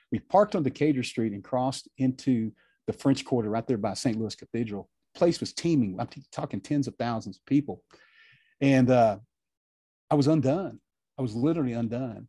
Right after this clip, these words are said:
because here I am doing, uh, ministry in our community and, uh,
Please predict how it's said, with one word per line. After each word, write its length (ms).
because 440
here 260
I 140
am 180
doing, 400
uh, 280
ministry 400
in 80
our 100
community 880
and, 380
uh, 180